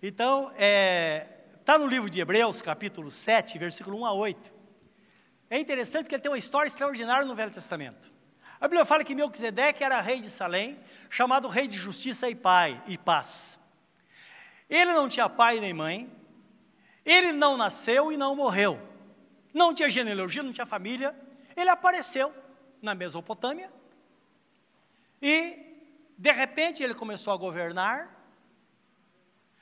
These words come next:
Assim como ele apareceu, ele desapareceu. E tudo indica, meus irmãos, que Melquisedeque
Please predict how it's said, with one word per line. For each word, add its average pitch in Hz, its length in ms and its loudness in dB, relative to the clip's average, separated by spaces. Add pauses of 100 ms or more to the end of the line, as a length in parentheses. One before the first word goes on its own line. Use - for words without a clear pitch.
(120)
Assim 294 400 4
como 359 220 -2
ele 294 80 2
apareceu, 262 600 -2
ele 311 80 -8
desapareceu. 269 720 -8 (1800)
E 214 100 -6
tudo 262 220 -6
indica, 254 340 -4
meus 220 220 -2
irmãos, 175 480 -4
que 190 320 -10 (300)
Melquisedeque 190 840 -2